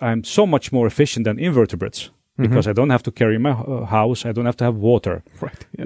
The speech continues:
Speaker 1: Uh, t-, for, for structure,
Speaker 2: Yeah,
Speaker 1: I can
Speaker 2: yeah.
Speaker 1: just stand up or at least move around.
Speaker 2: Yeah.
Speaker 1: And therefore, if you look at, for example, all the mammals, we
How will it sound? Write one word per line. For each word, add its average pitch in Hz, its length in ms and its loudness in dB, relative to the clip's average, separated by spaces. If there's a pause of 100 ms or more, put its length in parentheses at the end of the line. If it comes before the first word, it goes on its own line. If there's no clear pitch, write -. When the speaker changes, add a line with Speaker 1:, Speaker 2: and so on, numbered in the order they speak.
Speaker 1:
Uh, 123 80 -2
t-, - 80 -16
for, 131 280 0
for - 120 -8
structure, - 460 0
Speaker 2:
Yeah, 139 80 0
Speaker 1:
I - 20 2
can 127 120 0
Speaker 2:
yeah. 123 40 0
Speaker 1:
just - 140 -6
stand 123 260 0
up 120 220 2
or 127 180 4
at 117 100 2
least 123 200 -4
move 110 160 -4
around. 131 320 -4
Speaker 2:
Yeah. 123 100 -6 (380)
Speaker 1:
And 113 160 -4
therefore, 127 580 2 (420)
if 135 220 -6
you 131 80 2
look 160 220 2
at, 113 240 0 (220)
for - 120 -6
example, 123 360 -4
all 131 120 0
the 107 80 -4
mammals, 107 540 -6 (720)
we 127 100 2